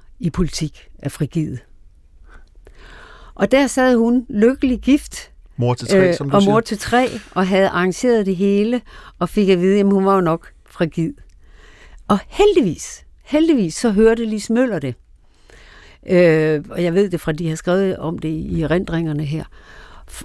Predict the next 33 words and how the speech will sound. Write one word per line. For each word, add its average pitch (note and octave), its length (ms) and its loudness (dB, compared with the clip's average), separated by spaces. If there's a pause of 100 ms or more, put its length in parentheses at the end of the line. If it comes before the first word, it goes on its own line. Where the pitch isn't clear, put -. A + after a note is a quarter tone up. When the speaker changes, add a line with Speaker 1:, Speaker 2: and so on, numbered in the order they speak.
Speaker 1:
og F#3+ 160 2
hun B3 180 4
kom A#3+ 200 0
fra G3+ 140 -2
De F#3 80 -4
Konservative, F#3 640 -4 (480)
som F#3 420 2 (220)
på G3 100 0
det A#3 200 0
tidspunkt A3 460 -2
nærmest E3+ 340 -2
ikke E3 180 -4
talte A3 440 -2
med D#3+ 240 0
S - 100 -8
F'erne, C3 500 -4
Socialistisk D3 640 -8
Folkeparti, - 600 -6 (100)
det, D#3 140 2
fordi D#3+ 240 -2
vi D3+ 280 2
var C#3+ 100 2
midt D3 240 0
i E3+ 60 0
den D3 140 -6
kolde B2+ 260 -2
krig, - 280 -6
ikke? E3 240 -2
Og E3+ 60 -2
der E3+ 80 0
var E3+ 160 0
virkelig E3 360 -2
kulde. F#3+ 320 0